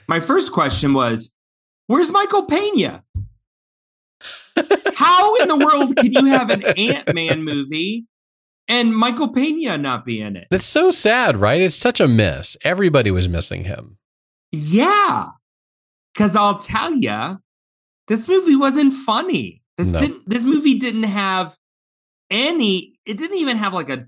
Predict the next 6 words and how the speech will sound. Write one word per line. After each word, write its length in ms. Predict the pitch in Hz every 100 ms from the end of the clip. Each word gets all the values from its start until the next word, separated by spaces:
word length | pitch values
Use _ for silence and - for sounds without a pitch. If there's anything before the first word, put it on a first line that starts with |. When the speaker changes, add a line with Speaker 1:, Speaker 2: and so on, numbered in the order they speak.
| _ _
Speaker 1:
chuckle 720 | - - 208 214 139 90 80 _ _ _
moment. 500 | 147 131 104 90 76 _ _ _ _ _ _ _ _ _ _ _ -
It 160 | 165 - _ _ _ -
was 520 | 143 131 135 135 - -
not 380 | 123 104 - _ _ -
funny 520 | 135 110 104 98 -